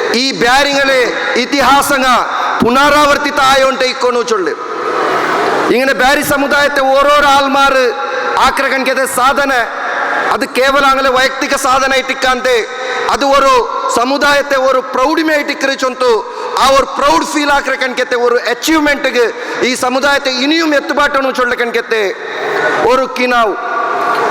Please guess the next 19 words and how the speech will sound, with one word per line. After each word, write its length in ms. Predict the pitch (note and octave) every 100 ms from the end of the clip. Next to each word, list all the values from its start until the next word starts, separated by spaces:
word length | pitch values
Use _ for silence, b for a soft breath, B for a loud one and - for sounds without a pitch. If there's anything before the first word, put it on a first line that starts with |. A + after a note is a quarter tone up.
| -
ಬಿಸ್ಟೆಕ್‌ಲೆ 720 | G3+ C#4 C#4 D4 C#4+ C#4+ C#4 A#3 - - - -
ಅವಡೆ 360 | F#3 C4 C#4 C4+ - - - - -
ಕ್ಲಾಸ್ 320 | A#3+ B3+ C4+
ಎಡ್ತ 160 | C#4+ C#4+
ಕಣ್ಕೆತ್ತೆ, 460 | C4+ C4 C4 C4+ C4
ತರಬೇತಿ 480 | A#3+ C4 C#4 D4
ಕೊಡ್ತ 220 | C#4+ C4+ C4
ಕಣ್ಕೆತ್ತೆ, 760 | B3+ B3 B3+ B3+ B3 F#3+ - - -
ಸಂಪನ್ಮೂಲ 540 | A3 B3 C#4+ D4 C#4+ C#4 C4 B3+
ವ್ಯಕ್ತಿಗೆ 380 | A#3 A#3 C4+ C4+
ಚೊಂದಂತುಲ್ಲ. 480 | C4 A#3+ A3+ G3+ D3 A2 - - - - - - - - - - -
ನಂಗಲತ್ಲು 800 | G#3 C4+ C#4 C#4 C4+ - - -
ಕರೋಡ್ 360 | C4+ D4+ D#4
ರೂಪಾಯಿ 880 | D4+ D4+ D4 D4 C4+ B3+ - - -
ಬಿಸಿನೆಸ್ 360 | A3+ A3 C#4+ D4
ಆಕ್ರೆ 260 | C#4+ C4+
ಕಣ್ಕೆತ್ತೆ 320 | C4 B3+ B3+
ಹಾಲ್ 180 | A#3 A#3+
ಮಾರಲ್ಲ. 360 | A3+ G#3 F3